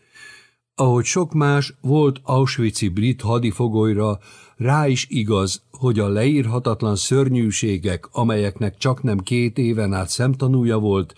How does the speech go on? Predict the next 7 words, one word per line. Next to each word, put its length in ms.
a 200
kor 380
előre 400
haladtával 1040
egyre 380
jobban 420
kísértették. 1200